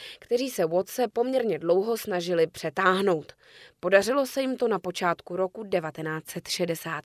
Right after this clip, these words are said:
tři. Od té doby byl Watts nedílnou součástí skupiny a společně s Jaggerem a Richardsem byli jediní ze zakládajících členů skupiny, kteří v ní dosud hráli.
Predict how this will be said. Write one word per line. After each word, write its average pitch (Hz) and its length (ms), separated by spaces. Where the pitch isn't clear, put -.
tři. 170 260
Od 247 100
té 269 160
doby 220 240
byl 214 240
Watts 208 320
nedílnou 202 560
součástí 180 640
skupiny 180 440
a 208 80
společně 233 560
s 165 160
Jaggerem 226 380
a 165 80
Richardsem 208 640
byli 214 160
jediní 214 540
ze 185 120
zakládajících 208 840
členů 208 360
skupiny, 208 480
kteří 196 340
v 185 80
ní 202 140
dosud 175 320
hráli. 180 420